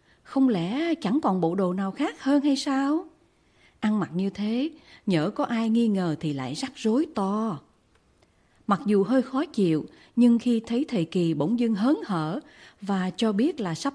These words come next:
tới nơi, hồn tôi như hòa vào niềm vui và quên đi nỗi băn khoăn về thầy. Thầy Kỳ lúc đó đã ngoài bốn mươi, có lẽ cũng xấp xỉ tuổi tôi. Người nhỏ thó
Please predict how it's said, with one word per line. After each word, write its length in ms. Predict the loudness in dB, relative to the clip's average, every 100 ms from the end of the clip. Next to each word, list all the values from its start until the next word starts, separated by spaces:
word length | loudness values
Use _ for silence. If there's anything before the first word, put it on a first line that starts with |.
| -2
tới 160 | 2 4
nơi, 340 | 6 4 2 -4 _ _ _ _ _
hồn 360 | -2 2 4 2
tôi 280 | 0 2 4
như 160 | 4 2
hòa 360 | 2 0 0
vào 180 | 0 0
niềm 260 | 2 2 0
vui 320 | 2 2 0 -2 -20 _
và 100 | -6
quên 380 | -2 4 4 6
đi 140 | 4
nỗi 220 | 2 2 0
băn 220 | -2 -4
khoăn 340 | -4 -4 -2
về 220 | -2 -4 -4
thầy. 380 | -6 -6 -6 -10 _ _ _ _ _ _ _ _ _ _ _
Thầy 220 | -2 0 2
Kỳ 240 | 2 2
lúc 180 | 2 0
đó 360 | -2 -2 -2
đã 180 | -2 -2
ngoài 240 | -2 0 0
bốn 280 | 0 2
mươi, 320 | 4 6 4 2 -6 -20 -14
có 140 | -4 -2
lẽ 260 | 0 -4
cũng 280 | -2 -2 -2
xấp 200 | -2 -6
xỉ 320 | -6 -4 -4 -2
tuổi 200 | -2 -2 0
tôi. 280 | 0 0 0 -8 _ _ _ _ _ _ -2
Người 240 | 2 4
nhỏ 240 | 4 0 -2
thó 500 | -4 -4 -4 -4